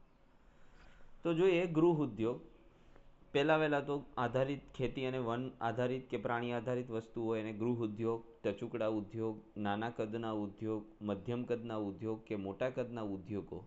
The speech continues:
કે કૃષિ આધારિત, પશુ આધારિત, વન આધારિત, સમુદ્ર આધારિત, ખનિજ આધારિત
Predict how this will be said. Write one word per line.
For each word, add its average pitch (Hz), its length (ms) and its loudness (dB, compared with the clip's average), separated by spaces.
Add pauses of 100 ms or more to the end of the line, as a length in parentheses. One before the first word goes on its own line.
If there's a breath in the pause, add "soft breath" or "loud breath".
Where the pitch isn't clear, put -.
કે 117 80 -6
કૃષિ 113 420 -4
આધારિત, 123 420 -2 (100)
પશુ 98 280 -4
આધારિત, 120 520 -2
વન 104 320 -4
આધારિત, 123 440 -2 (580 loud breath)
સમુદ્ર 147 460 2
આધારિત, 92 420 -2 (240)
ખનિજ 156 480 0
આધારિત 120 520 -2